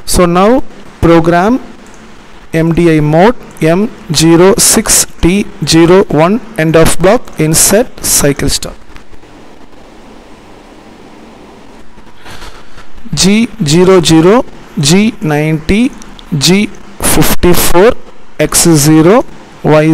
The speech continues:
ஜீரோ, end of block, insert, cycle start. So, நான் already work offset எடுத்துட்டேன், ஓகேவா? now already work offset எடுத்துட்டேன். So, இது work offset எப்படி எடுக்கணுன்ற video நான் previous வீடியோல upload பண்ணியிருக்கேன், பாருங்க.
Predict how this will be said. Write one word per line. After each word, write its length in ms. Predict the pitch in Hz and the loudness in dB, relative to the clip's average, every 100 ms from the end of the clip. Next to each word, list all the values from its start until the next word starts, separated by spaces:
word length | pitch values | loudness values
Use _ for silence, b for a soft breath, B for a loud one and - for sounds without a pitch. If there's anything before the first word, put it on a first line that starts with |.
| 143 | 2
ஜீரோ, 300 | 147 156 180 254 - - - - | 4 4 4 2 -2 -16 -20 -6
end 140 | 151 151 | -2 2
of 80 | 156 - | 2 2
block, 200 | 165 240 - - 156 | 2 0 -2 -8 -4
insert, 440 | 151 156 - 220 - - - - | -2 -2 0 0 -2 -10 -4 -2
cycle 320 | 131 127 - | -2 -2 -4
start. 200 | - - - B B B - - | -2 -4 -4 B B B 4 4
So, 60 | 180 | 2
நான் 160 | 170 165 170 | 2 2 4
already 380 | 180 175 175 269 - - - | 4 4 2 2 0 -8 0
work 200 | 165 - 175 | 0 2 2
offset 300 | 165 - - 160 | 4 2 2 0
எடுத்துட்டேன், 380 | 151 151 156 - 151 | 0 -2 -4 -4 -4
ஓகேவா? 280 | 143 160 180 - B B - | 0 0 0 -2 B B 0
now 140 | 156 156 | 2 2
already 300 | 165 170 190 170 | 2 2 4 2
work 180 | 165 180 | 2 2
offset 240 | 170 156 151 | 4 4 2
எடுத்துட்டேன். 440 | 160 175 151 180 196 - B B B - | 0 0 0 0 0 -8 B B B -2
So, 60 | 165 165 | 0 2
இது 120 | 165 - - | 0 -2 -2
work 180 | 175 - | 0 2
offset 240 | 208 - 185 | 4 4 4
எப்படி 180 | 170 190 175 | 2 2 4
எடுக்கணுன்ற 420 | 170 180 180 175 165 | 4 2 4 4 4
video 220 | 165 208 220 | 4 4 4
நான் 140 | 175 - | 2 2
previous 340 | 185 180 175 170 | 4 4 2 2
வீடியோல 300 | 175 175 160 | 4 4 2
upload 260 | - 165 - | 2 2 4
பண்ணியிருக்கேன், 420 | - 143 190 196 147 | 2 2 0 2 2
பாருங்க. 280 | 143 147 | 2 0